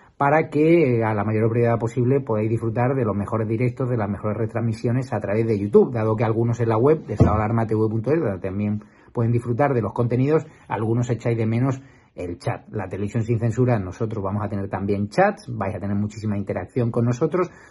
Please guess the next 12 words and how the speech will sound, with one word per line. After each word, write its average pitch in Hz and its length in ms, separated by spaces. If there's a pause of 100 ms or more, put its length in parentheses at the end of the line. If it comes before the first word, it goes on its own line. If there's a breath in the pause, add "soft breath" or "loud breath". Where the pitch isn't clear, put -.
(120 loud breath)
con 110 140
lo 104 140
cual 123 340 (240 loud breath)
no 127 160
preocuparos 135 760 (120)
que 135 280
vamos 120 380
en 113 80
buen 107 140
camino. 151 400
Mientras 127 540
tanto, 143 440